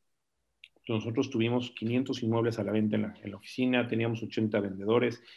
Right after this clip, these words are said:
y ¿saben qué? No me era negocio, perdía dinero porque la administración era muy, muy grande de esto.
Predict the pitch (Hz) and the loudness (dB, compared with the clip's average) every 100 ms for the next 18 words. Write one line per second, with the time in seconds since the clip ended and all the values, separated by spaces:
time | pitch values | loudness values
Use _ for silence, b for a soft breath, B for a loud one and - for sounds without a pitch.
0 | B 113 147 156 143 143 160 131 135 139 | B 2 4 4 4 4 4 4 6 8
1 | 135 127 131 127 117 104 120 131 - 104 | 8 6 6 6 4 4 4 4 0 0
2 | 113 113 123 120 113 120 120 110 - 110 | 2 6 4 4 2 0 0 -2 -4 -4
3 | 107 107 110 110 - 110 123 123 120 113 | -2 0 0 -2 -4 -4 -2 0 0 0
4 | 113 120 117 117 - 117 120 117 113 110 | 0 0 -2 -6 -6 -2 0 2 2 2
5 | 104 104 - | 0 -2 -6